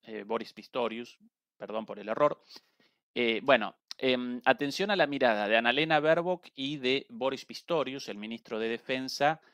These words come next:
y, eh, el rechazo a, eh, la salida de este ministro y este teatrito, ¿no? Esta,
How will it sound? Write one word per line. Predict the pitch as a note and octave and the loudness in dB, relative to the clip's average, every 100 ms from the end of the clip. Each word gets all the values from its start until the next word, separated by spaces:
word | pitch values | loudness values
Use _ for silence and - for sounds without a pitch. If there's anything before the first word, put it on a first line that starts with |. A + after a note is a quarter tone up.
| _ _ _ - | _ _ _ -10
y, | A#2+ C#3 D#3+ | -6 -4 -6
eh, | - A2 G2+ F#2+ - | -6 -4 -4 -6 -6
el | A#2 G#2 | -6 -4
rechazo | G#2+ G#2+ - A#2+ - D3 - | -4 -4 0 0 0 -4 0
a, | A2+ C3+ - | 2 2 0
eh, | - G2+ | -10 -12
la | G2 | -10
salida | F#2+ G#2+ A2+ A#2+ A2+ | -10 -8 -4 0 0
de | |
este | G#2+ - A2 | -2 -6 -8
ministro | A2+ A2+ - - B2+ C#3 _ _ _ | -8 -10 -12 -6 -4 -4 _ _ _
y | A#2 | -8
este | G#2+ - G#2+ | -8 -6 -8
teatrito, | - G2+ G2+ - G#3 - G3 | -4 -4 -4 -4 -6 -10 -8
¿no? | B2+ D3 | -6 -4
Esta, | - G#2+ - G#2+ G2+ F2+ - - | -6 -10 -6 -4 -4 -8 -16 -20